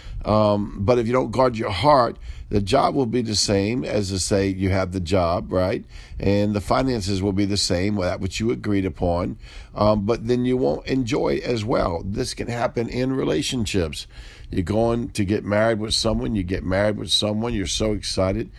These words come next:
You're walking down the aisle, you're planning the rest of your life. Uh, you think it's so beautiful,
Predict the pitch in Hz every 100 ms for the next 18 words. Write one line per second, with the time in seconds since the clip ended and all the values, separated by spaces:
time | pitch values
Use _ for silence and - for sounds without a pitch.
0 | - - - - 87 98 104 104 101 107
1 | 98 82 92 104 117 101 - 107 113 110
2 | 101 98 107 - 98 90 90 101 120 -
3 | - - - - - 98 92 127 123 101
4 | - 113 104 82 110 143 104 92 98